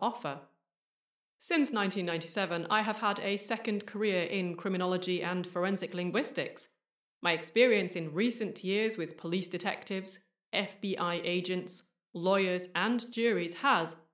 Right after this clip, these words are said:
I hope, made me a better scholar. Our courts have long exacted higher standards for the admissibility of evidence than literary journals.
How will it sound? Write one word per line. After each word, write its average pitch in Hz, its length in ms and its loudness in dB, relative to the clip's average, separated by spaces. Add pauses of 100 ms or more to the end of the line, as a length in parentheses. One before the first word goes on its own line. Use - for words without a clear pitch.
(280)
I 160 160 -4
hope, 165 420 0 (320)
made 165 300 -2
me 156 80 -2
a 147 80 -4
better 151 240 -6
scholar. 175 480 -2 (1000)
Our 180 200 4
courts 175 420 0
have 196 220 -2
long 254 460 0
exacted 170 760 -4
higher 269 400 2
standards 165 560 -4
for - 100 -8
the 175 120 0
admissibility 175 680 -2
of 156 120 -8
evidence 160 440 -4
than 160 440 -4
literary 175 560 -4
journals. 143 600 -8